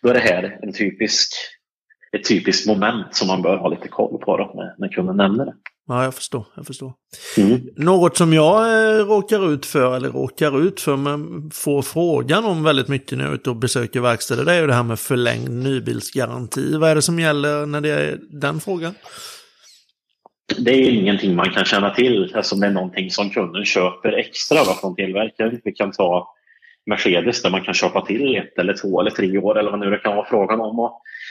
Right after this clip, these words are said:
Speaker 1: så är Mercedes en tre år. Hur ska, de har ju normalt två års nybilsgaranti, så att det bör man känna till. Men verkstaden kan ju omöjligtvis känna till att kunden har köpt det här. Och då, men skulle man få in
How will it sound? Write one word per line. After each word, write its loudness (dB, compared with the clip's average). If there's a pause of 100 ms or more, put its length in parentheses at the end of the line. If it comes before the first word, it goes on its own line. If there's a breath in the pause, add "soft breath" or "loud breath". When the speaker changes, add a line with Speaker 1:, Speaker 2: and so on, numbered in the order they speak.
(300 loud breath)
Speaker 1:
så -2
är 2
Mercedes 0
en 0 (200)
tre 2
år. 0
Hur 2
ska, 2 (1040)
de -2
har 2
ju 2
normalt 0
två -2
års -2
nybilsgaranti, 0
så 0
att -12
det 2
bör 0
man -2
känna -4
till. 0
Men -2 (500 loud breath)
verkstaden 0
kan 4
ju 6
omöjligtvis 2
känna 2
till 0
att -4
kunden -2
har 0
köpt -2
det -2
här. 0
Och -2 (160)
då, -2 (720 loud breath)
men 2
skulle 2
man 0
få 4
in 0